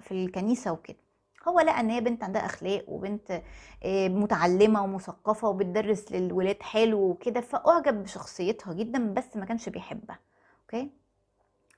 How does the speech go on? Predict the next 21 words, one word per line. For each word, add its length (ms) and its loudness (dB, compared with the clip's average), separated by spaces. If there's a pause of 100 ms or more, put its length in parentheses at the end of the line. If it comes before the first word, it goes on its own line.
في 80 -6
يوم، 180 4
واخواته 540 4
كانوا 160 -4
بيعملوها 300 2
حلو 280 -2
قوي. 180 -4
المهم، 300 -4
في 80 -2
البيت 300 0
ده 100 0
هي 360 -2
بدأت 460 0
تحس 420 -8
بانه، 540 -2 (920)
زي 340 2
ما 140 4
نقول 240 2
ايه، 520 2 (480)
كانت 220 0
فترة 360 -2